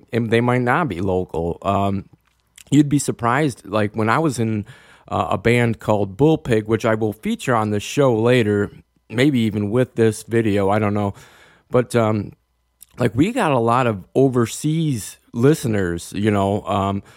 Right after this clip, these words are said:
so you just never know who's listening and who's following and where, where you might be more popular, you know, like, David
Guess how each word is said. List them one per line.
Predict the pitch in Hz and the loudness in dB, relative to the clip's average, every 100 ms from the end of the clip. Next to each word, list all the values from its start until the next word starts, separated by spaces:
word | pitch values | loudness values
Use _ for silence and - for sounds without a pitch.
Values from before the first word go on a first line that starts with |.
| - | -12
so | - | -4
you | 175 | -2
just | 170 190 | 0 0
never | 185 170 160 | 0 0 2
know | 156 147 | 2 2
who's | 147 139 | 2 0
listening | 127 143 - 143 135 | 2 0 0 -2 0
and | 123 - | -2 -4
who's | 123 135 127 | -4 -2 -2
following | - 107 113 117 113 113 107 | 0 2 2 2 2 0 -2
and | 104 104 107 | -2 -2 0
where, | 117 117 117 117 - - - _ | 2 4 2 -2 -14 -20 -20 _
where | - 123 127 127 | -2 2 4 4
you | 123 | 2
might | 120 123 123 107 | 0 2 0 -2
be | 113 | -2
more | 117 113 104 | 2 2 0
popular, | - 113 110 127 113 113 | -2 -2 0 0 2 2
you | 113 | 2
know, | 110 110 | 2 2
like, | 110 101 | 0 0
David | 95 117 117 107 | 0 0 0 -4